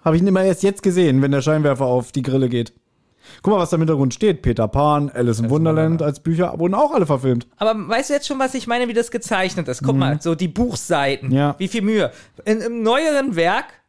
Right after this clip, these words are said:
Speaker 2: wäre das einfach nur weiß.
Speaker 1: Ja. Oder nur so zwei, drei Striche.
Speaker 2: Ja. Ja.
Speaker 1: Ach so, wir wollten übrigens heute Pfeifen bestellen, ne?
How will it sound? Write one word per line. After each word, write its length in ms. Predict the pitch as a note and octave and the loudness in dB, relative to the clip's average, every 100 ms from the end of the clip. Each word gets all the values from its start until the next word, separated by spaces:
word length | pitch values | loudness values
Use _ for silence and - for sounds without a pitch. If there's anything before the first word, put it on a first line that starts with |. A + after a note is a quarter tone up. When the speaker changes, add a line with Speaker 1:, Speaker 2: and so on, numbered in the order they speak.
| _ | _
Speaker 2:
wäre 120 | - F#3+ | -6 -4
das 120 | G#3 | -2
einfach 220 | G#3 A3 | -4 0
nur 180 | A3 G3 | 0 0
weiß. 500 | G3 F#3+ C#3+ - - - | 0 -2 -4 -10 -14 0
Speaker 1:
Ja. 480 | C3 D3 D3 C3+ - _ _ _ | 2 4 2 0 -8 _ _ _
Oder 180 | D#3 D#3+ | 0 2
nur 120 | E3+ | 2
so 120 | F3 | 2
zwei, 300 | D3+ - E3 | 0 0 0
drei 180 | E3+ D3+ | 2 0
Striche. 480 | - B2 A2 A#2 A2 _ - - | 0 -2 0 0 -2 _ -20 -18
Speaker 2:
Ja. 140 | D3 - _ _ _ _ _ _ _ _ _ _ _ _ _ - | -18 -18 _ _ _ _ _ _ _ _ _ _ _ _ _ -20
Ja. 80 | - _ _ _ _ _ - | -20 _ _ _ _ _ -6
Speaker 1:
Ach 80 | A#2+ | 0
so, 120 | D3+ | 2
wir 80 | C3 | 4
wollten 180 | C3+ | 4
übrigens 200 | C3+ C3+ | 2 2
heute 160 | C3+ C3 | 0 0
Pfeifen 340 | C#3+ D3 D#3 | 2 0 2
bestellen, 340 | C3 A2+ B2 B2 | 0 2 2 2
ne? 140 | C3 | 2